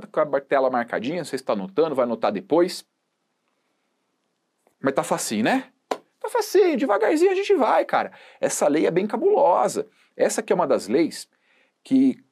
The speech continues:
quando a pessoa vai ver a primeira vez, ela pega sozinha, ela olha assim e fala, "Vixe, não, calma, deixa na mão do tio, vem comigo, que a gente vai esquematizar tudo, ó, vai ficar o mel." Mais um pontozinho.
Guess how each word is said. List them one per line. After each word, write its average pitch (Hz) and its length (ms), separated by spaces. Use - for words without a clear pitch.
quando 175 160
a 208 40
pessoa 170 300
vai 139 140
ver 127 120
a 123 40
primeira 127 380
vez, 113 520
ela 104 140
pega 120 240
sozinha, 113 380
ela 113 140
olha 113 200
assim 139 380
e - 20
fala, 117 320
"Vixe, 104 680
não, 202 480
calma, - 320
deixa 269 460
na 254 120
mão 240 200
do 214 100
tio, 240 240
vem 226 280
comigo, 240 440
que - 80
a 190 40
gente 214 180
vai 208 80
esquematizar 190 560
tudo, 202 220
ó, 214 100
vai 175 180
ficar 180 240
o 180 60
mel." 113 260
Mais 285 260
um 254 100
pontozinho. 190 640